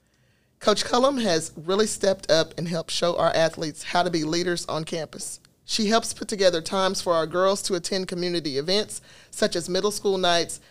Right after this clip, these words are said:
at both high schools and the homecoming parade. She is also a mentor teacher on campus and a mentor coach for our district. Coach comes in early to help with seventh grade volleyball and stays late to coach her own team."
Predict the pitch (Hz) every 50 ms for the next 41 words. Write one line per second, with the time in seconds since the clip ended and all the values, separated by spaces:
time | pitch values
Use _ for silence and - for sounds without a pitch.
0 | _ _ _ 175 151 160 180 170 180 208 233 - - 190 160 156 151 - - 160
1 | 160 147 139 156 - - - - 190 190 190 185 175 175 160 196 180 170 165 -
2 | 165 151 143 147 - - 135 143 120 - - - - _ _ _ _ - - -
3 | - - _ - - 240 220 196 - 202 202 220 214 - 220 - - 170 175 175
4 | 190 214 226 - 208 196 - - 185 175 - - 170 165 170 175 - - 165 160
5 | 170 - - 214 240 220 - 147 160 160 - - _ - 185 175 165 160 170 175
6 | 180 175 - 170 156 - - 285 330 202 - - - - - - - 185 165 170
7 | 175 160 185 208 - - - 104 - - - _ _ _ _ _ _ _ _ _
8 | _ _ - 233 240 233 - - - 220 208 185 185 175 165 - - 185 190 220
9 | 226 233 233 233 - 196 185 202 185 185 - - 156 - - - - 214 214 202
10 | 202 - 196 185 175 175 190 202 208 214 196 208 202 202 196 190 - 170 170 156
11 | - - - 175 170 175 160 151 151 147 165 180 185 - - - 147 - 190 160
12 | 151 - - 175 147 135 156 156 160 160 - - - 67 67